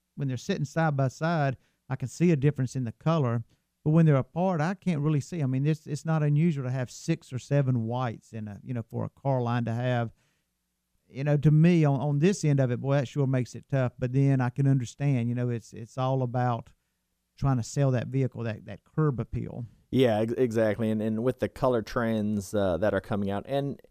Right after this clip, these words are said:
Speaker 2: and the different technologies that are coming out, uh, with paint. I mean, there's what they're, what, what a lot of your s-, what a lot of, of the colors that you see on the vehicles today, I mean, they, they weren't even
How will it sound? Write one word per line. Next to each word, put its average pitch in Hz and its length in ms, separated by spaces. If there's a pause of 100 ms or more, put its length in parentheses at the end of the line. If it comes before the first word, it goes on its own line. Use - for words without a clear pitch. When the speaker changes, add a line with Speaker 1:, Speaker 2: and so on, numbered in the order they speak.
(220)
Speaker 2:
and 165 140
the 156 60
different 147 340
technologies 107 800
that 90 140
are 85 80
coming 90 360
out, 85 280
uh, 85 280
with 107 360
paint. 127 420
I 85 100
mean, 87 260
there's 92 360 (480)
what 117 380
they're, 131 400
what, 104 260 (460)
what 113 140
a 113 40
lot 120 220
of 120 100
your 110 120
s-, - 140 (300)
what 113 160
a 107 40
lot 127 180
of, 127 160 (180)
of 104 220
the 87 240
colors 123 400
that 98 180
you 90 80
see - 180
on 98 120
the 78 60
vehicles 117 440
today, 92 680 (360)
I - 80
mean, 90 300 (540)
they, 110 160
they 113 160
weren't 120 220
even 78 240